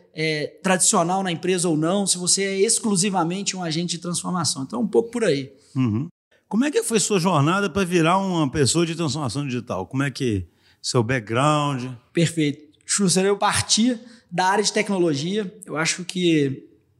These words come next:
Speaker 1: muitas das pessoas que hoje respondem por essa cadeira nas organizações vêm da área de tecnologia, normalmente acumulam a função com a função de C I O, né, de diretor ou gerente de tecnologia.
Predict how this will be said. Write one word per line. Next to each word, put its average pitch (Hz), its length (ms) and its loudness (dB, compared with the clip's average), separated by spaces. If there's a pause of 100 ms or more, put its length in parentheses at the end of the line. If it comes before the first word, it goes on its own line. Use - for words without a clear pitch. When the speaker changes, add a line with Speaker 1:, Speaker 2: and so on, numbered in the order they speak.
(100)
Speaker 1:
muitas 170 360 0
das 175 160 2
pessoas 165 420 0
que 165 160 -4
hoje 160 720 0
respondem 185 640 2
por 180 160 0
essa 170 360 2
cadeira 170 500 2
nas 165 180 -2
organizações 160 840 0 (100)
vêm 170 320 0
da 208 120 2
área 190 220 2
de - 60 -8
tecnologia, 175 560 0
normalmente 190 420 2
acumulam 190 720 0 (300)
a 156 100 -2
função 185 560 0
com 185 100 -2
a 180 40 0
função 180 340 -2
de 170 80 -2
C - 160 2
I 156 200 2
O, 196 160 2
né, 185 200 -4
de 156 100 -6
diretor 175 520 2
ou 175 100 2
gerente 165 340 2
de 151 60 -4
tecnologia. 160 840 0